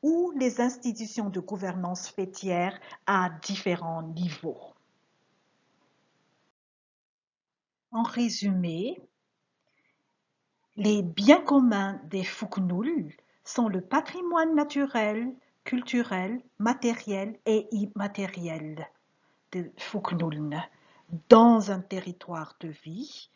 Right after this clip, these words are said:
avec une responsabilité commune des membres, les consigner dans des règles communes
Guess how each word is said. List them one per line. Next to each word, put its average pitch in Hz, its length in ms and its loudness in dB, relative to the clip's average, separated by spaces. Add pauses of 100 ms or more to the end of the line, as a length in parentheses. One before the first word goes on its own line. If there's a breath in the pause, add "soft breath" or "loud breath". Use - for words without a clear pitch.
(420)
avec 196 340 0
une 190 140 2
responsabilité 247 1120 2
commune 196 560 0
des 170 200 0
membres, 185 560 -4 (1160 soft breath)
les 151 100 -4
consigner 247 880 4
dans 202 200 0
des 180 200 2
règles 196 500 2
communes 190 580 0